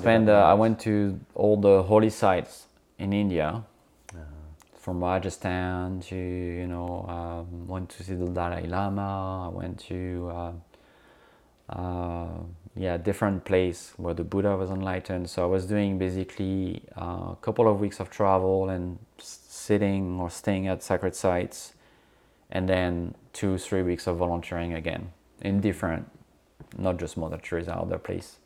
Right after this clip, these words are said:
Speaker 1: And I did that in India, and then Sri Lanka, and then Nepal, and then the Philippines. So I spent a year basically, uh, just doing that until I felt,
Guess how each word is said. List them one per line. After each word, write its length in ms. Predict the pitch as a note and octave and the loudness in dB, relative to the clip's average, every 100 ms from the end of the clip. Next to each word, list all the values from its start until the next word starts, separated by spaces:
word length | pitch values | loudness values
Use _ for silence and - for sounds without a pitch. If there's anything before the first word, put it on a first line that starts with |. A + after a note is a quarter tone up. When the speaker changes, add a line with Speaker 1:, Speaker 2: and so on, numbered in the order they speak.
| _ - - _ - - - - - - | _ -20 -20 _ -20 -20 -20 -20 -20 -6
Speaker 1:
And 140 | F#2+ | 0
I 40 | F#2+ | 2
did 140 | F#2 | 4
that 140 | G2 F2+ | 4 4
in 120 | F#2+ | 2
India, 360 | G2 G2 F#2+ F#2 | 0 2 2 0
and 140 | F2+ | -4
then 180 | F2+ F2+ | -6 -8
Sri 200 | - F2 | -6 -4
Lanka, 540 | F2 F2+ F2+ F2 E2+ E2+ | -2 -4 -4 -6 -6 -8
and 100 | F2 | -8
then 240 | F2 E2+ | -8 -8
Nepal, 460 | F2 - F2 F2 E2+ | -10 -6 -6 -4 -6
and 160 | E2+ | -8
then 80 | F2 | -8
the 80 | E2+ | -8
Philippines. 640 | - F2+ F2 F2+ F#2 E2+ | -6 -6 -6 -8 -8 -10
So 400 | - - F#2 F2+ | -12 0 2 4
I 120 | F2+ F2+ | 2 0
spent 260 | - G2 | 0 2
a 40 | F2+ | 2
year 260 | E2+ E2+ | 2 2
basically, 560 | E2 E2 - - F#2 G#2 - _ _ - _ _ _ _ _ - - - _ _ | 0 -6 -10 -10 -10 -10 -16 _ _ -20 _ _ _ _ _ -20 -20 -20 _ _
uh, 480 | - E2 E2 E2+ F2 F#2+ - _ _ - | -6 -4 -4 -4 -6 -10 -16 _ _ -14
just 280 | F#2+ F2+ - | -10 -8 -4
doing 260 | F#2 F2+ | -4 -2
that 360 | F2+ F2+ - - _ _ _ _ _ _ _ - | -4 -4 -6 -14 _ _ _ _ _ _ _ -6
until 640 | F2+ E2+ G2 F#2 F2+ E2+ | -6 -2 4 4 4 0
I 80 | F2 | -8
felt, 480 | F2 F#2+ F2+ F2+ - | -4 -2 0 -2 -6